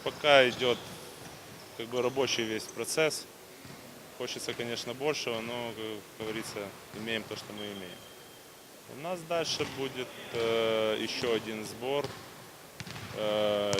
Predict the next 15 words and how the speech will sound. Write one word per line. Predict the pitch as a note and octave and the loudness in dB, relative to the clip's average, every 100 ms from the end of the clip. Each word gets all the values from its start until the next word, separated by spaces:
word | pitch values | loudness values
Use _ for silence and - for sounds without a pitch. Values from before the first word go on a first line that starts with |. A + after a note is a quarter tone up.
| G#2+ | 2
и | G#2+ G#2+ G2+ A2+ | -2 -2 -4 -4
игры | A2 A2 G2+ | -4 -2 -2
с | - - - - | 0 0 2 4
сербами. | B2+ C3 A#2+ G#2+ G2+ - - - - - - | 4 4 0 -2 -6 -8 -16 -16 -14 -14 -12
Мы | G2+ - | -10 -4
поедем, | G#2 G2+ G2+ G2 G2 G2 G2 | 0 0 -2 -4 -6 -6 -6
э, | F#2+ F#2+ F#2+ F#2+ | -4 -4 -4 -6
на | G2 G2 F#2+ F#2+ F#2 - - - - - - | -4 -4 -4 -4 -6 -10 -16 -18 -18 -20 -14
дружественные | G#2 G#2+ G#2+ G2+ G2+ G2 | -12 -10 -10 -8 -8 -2
игры, | G2+ F#2+ F#2 F#2 | -2 -2 -4 -2
две | G2 F#2+ | -2 -2
игры | F#2+ F#2+ | -4 -8
сыграем | - F#2 G2+ F#2+ | -8 -6 -6 -6
в | F#2 | -4
Белграде. | F#2+ G#2+ A#2 B2+ | -4 0 0 0